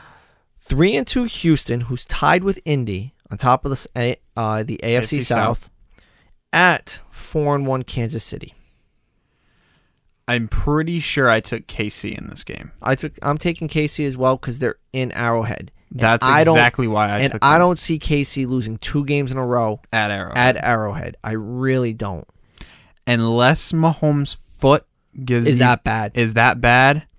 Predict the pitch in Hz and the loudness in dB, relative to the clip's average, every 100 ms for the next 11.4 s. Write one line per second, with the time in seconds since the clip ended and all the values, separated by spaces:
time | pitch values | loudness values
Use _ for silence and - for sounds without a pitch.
0 | _ _ - 113 - 107 104 110 120 - | _ _ 0 2 2 -2 -2 0 0 0
1 | 110 - 87 - - - - 120 107 - | -6 -8 -10 -14 -20 -20 -8 -6 -6 -10
2 | _ _ _ _ _ - 147 165 185 - | _ _ _ _ _ 0 2 2 -2 0
3 | 147 151 135 117 117 113 - - - - | -2 0 -2 -2 -4 -6 -8 -18 -20 -20
4 | _ _ _ _ _ _ - - - _ | _ _ _ _ _ _ -20 -20 -20 _
5 | 143 151 196 202 - 170 151 147 - - | 4 6 4 0 2 4 6 4 -2 -10
6 | 127 127 123 - 92 85 85 - _ _ | 0 2 2 0 -6 -8 -10 -12 _ _
7 | _ _ _ - - _ _ - 139 110 | _ _ _ -10 -10 _ _ 2 2 2
8 | - - - 147 147 156 147 - 143 139 | -4 -18 -2 0 2 0 -4 -2 2 2
9 | 135 127 104 117 101 101 117 113 110 - | 2 -2 -2 -6 -8 -8 -2 -2 -2 -8
10 | - 147 156 165 175 156 151 147 143 - | -2 2 4 2 -2 -2 -2 -4 -4 -4
11 | 113 - - | -6 -10 -20